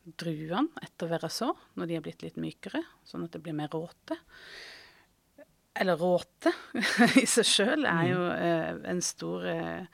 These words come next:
Speaker 1: grunn til å ødelegge, eh, og, og dermed også få lavere avkastning.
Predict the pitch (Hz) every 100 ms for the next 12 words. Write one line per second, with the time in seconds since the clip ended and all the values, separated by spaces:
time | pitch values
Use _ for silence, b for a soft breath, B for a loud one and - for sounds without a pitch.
0 | B B B B - 175 202 214 196 175
1 | 170 165 170 175 165 160 170 180 190 214
2 | 180 208 180 175 180 185 - 170 170 175
3 | 170 165 170 160 175 - - 170 170 170
4 | 156 160 175 165 175 - - - 180